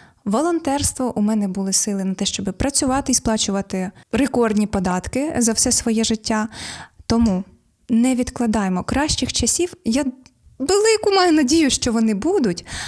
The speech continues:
але все почалося ще в двадцятому році, і от якось воно так все несеться, що ми не знаємо, що буде далі.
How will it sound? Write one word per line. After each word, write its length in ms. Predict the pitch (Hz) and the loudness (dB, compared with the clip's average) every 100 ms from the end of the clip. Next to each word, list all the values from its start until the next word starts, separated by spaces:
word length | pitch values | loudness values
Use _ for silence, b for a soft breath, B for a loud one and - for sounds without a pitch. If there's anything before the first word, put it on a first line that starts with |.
| B | B
але 580 | - 220 247 269 269 262 254 B B - | -4 -2 0 0 0 0 -2 B B -4
все 200 | - 294 | -2 0
почалося 440 | 277 269 247 254 | 0 0 0 0
ще 80 | 233 | 0
в 40 | |
двадцятому 560 | 202 247 - 240 220 220 | 0 2 0 2 0 2
році, 360 | 277 381 - | 0 0 0
і 80 | 202 | 0
от 160 | 202 233 | -2 -2
якось 340 | 269 277 - | -2 0 0
воно 180 | 240 247 | 0 0
так 200 | 247 233 | -2 -4
все 600 | - - 247 247 240 233 | -2 0 0 0 0 0
несеться, 760 | 226 233 262 311 339 - 214 | 0 0 0 -2 -2 -2 -2
що 360 | - - 226 214 | -2 -2 -2 -2
ми 200 | 226 240 | 0 2
не 180 | 247 240 | 2 2
знаємо, 640 | 226 233 233 202 190 190 - | 2 0 0 0 0 0 -2
що 300 | - - 214 | -4 -2 -2
буде 280 | 214 208 | -2 -4
далі. 380 | 196 185 175 - | -2 -2 -2 -6